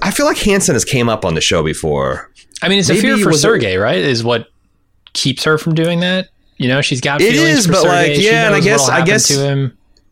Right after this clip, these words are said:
Speaker 1: I guess you have to. There's some kind of naivete of her not thinking that, okay, well, if she cooperates with the Russians, that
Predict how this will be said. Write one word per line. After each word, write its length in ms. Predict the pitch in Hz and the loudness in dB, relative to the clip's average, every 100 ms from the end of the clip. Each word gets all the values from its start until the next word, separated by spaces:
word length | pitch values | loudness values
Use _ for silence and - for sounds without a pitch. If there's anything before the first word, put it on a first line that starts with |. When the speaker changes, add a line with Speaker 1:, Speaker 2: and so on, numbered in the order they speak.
| _ _ _ _ _ | _ _ _ _ _
Speaker 1:
I 100 | 151 | 0
guess 260 | 156 220 208 | 2 2 2
you 80 | 180 | 0
have 400 | 160 160 160 - | 0 0 -4 -4
to. 840 | - 139 139 139 135 131 131 123 - _ _ _ _ _ _ _ _ _ _ _ _ _ _ _ _ _ _ _ _ _ _ _ _ _ _ _ _ _ _ _ _ _ _ _ _ _ _ - - | 0 2 4 4 4 2 0 -2 -8 _ _ _ _ _ _ _ _ _ _ _ _ _ _ _ _ _ _ _ _ _ _ _ _ _ _ _ _ _ _ _ _ _ _ _ _ _ _ -20 -4
There's 140 | 151 156 | 0 2
some 100 | 226 | 2
kind 160 | 233 | 2
of 60 | 220 | 2
naivete 800 | 160 143 131 104 110 90 76 71 | 2 0 0 0 0 0 0 -2
of 140 | 98 | -2
her 440 | 135 123 120 117 113 | 0 2 2 2 2
not 360 | 120 123 139 | 0 0 -2
thinking 540 | - 127 117 113 107 101 | -2 -2 0 0 0 0
that, 480 | 98 98 95 95 98 | 0 0 -2 -2 -2
okay, 340 | 113 110 101 | 0 0 2
well, 140 | 101 | 2
if 80 | 101 | 0
she 380 | - 120 113 - _ _ _ | 0 0 -2 -4 _ _ _
cooperates 560 | - 147 170 175 151 135 | -2 0 2 2 0 -2
with 100 | 131 | -2
the 80 | 117 | 0
Russians, 680 | 117 113 - 104 95 92 - | 2 2 2 0 0 0 -2
that 340 | 101 98 92 | -2 0 -2